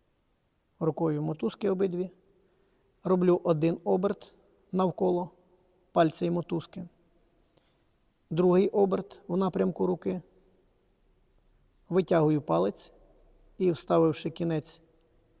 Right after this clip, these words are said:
в дані оберти, затягую,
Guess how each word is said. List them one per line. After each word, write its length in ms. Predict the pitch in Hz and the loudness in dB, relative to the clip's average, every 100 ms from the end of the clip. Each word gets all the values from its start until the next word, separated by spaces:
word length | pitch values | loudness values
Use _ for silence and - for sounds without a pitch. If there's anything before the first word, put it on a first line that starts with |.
| _ _ _ | _ _ _
в 80 | 160 | -2
дані 280 | 160 160 165 | 0 2 0
оберти, 500 | 208 208 190 202 185 _ _ _ _ _ _ _ _ _ _ _ _ _ _ _ _ _ _ _ _ _ _ _ _ _ _ _ _ | -2 -2 -4 -6 -8 _ _ _ _ _ _ _ _ _ _ _ _ _ _ _ _ _ _ _ _ _ _ _ _ _ _ _ _
затягую, 560 | 160 170 160 143 151 | -6 -4 -4 -6 -8